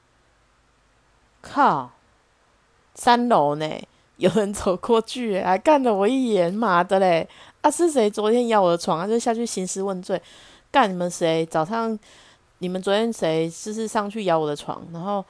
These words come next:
所有人都傻眼说，昨天没有人离开过一楼，因为实在是忙到不行，我们只剩下走到旁边吐的力气，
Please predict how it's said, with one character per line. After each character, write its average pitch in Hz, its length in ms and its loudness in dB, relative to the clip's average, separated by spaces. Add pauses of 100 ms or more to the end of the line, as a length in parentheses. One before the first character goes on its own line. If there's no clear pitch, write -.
(160)
所 - 160 -8
有 190 40 -2
人 180 60 -4
都 175 100 -4
傻 160 260 -4
眼 151 140 -8
说， 160 240 -8 (520)
昨 147 220 -6
天 160 220 -6
没 156 120 -8
有 156 180 -8
人 131 220 -12
离 139 180 -12
开 151 280 -12
过 165 260 -12
一 175 120 -8
楼， - 400 -12 (280)
因 180 180 -12
为 190 180 -6
实 - 180 -16
在 180 180 -6
是 180 240 -10 (400)
忙 165 320 -4
到 180 180 -2
不 175 120 -12
行， - 340 -12 (840)
我 170 120 -10
们 170 240 -8
只 170 160 -10
剩 220 260 -4
下 202 540 -6 (480)
走 156 220 -4
到 226 180 0
旁 175 300 -4
边 180 380 -6 (180)
吐 202 340 2
的 156 280 -2
力 185 160 -8
气， 165 420 -10